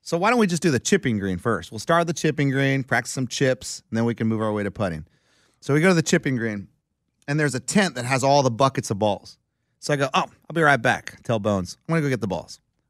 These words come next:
I go get my little bucket of balls, and they say, uh, "Excuse me?" I'm like, "These for me?"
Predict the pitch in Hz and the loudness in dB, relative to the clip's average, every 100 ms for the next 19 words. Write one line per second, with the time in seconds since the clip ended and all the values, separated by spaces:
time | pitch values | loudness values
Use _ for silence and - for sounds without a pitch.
0 | - 151 160 160 156 147 143 143 139 135 | -2 2 4 4 2 2 2 2 0 0
1 | 147 143 135 170 175 185 - _ _ _ | -2 -2 2 6 6 4 -2 _ _ _
2 | 135 131 127 123 120 131 - 135 131 127 | -2 2 2 2 2 0 0 0 2 4
3 | 127 113 117 - 202 220 285 254 156 135 | 2 0 -2 -2 -2 0 0 0 0 -2
4 | 123 160 180 190 226 | -2 -4 0 0 0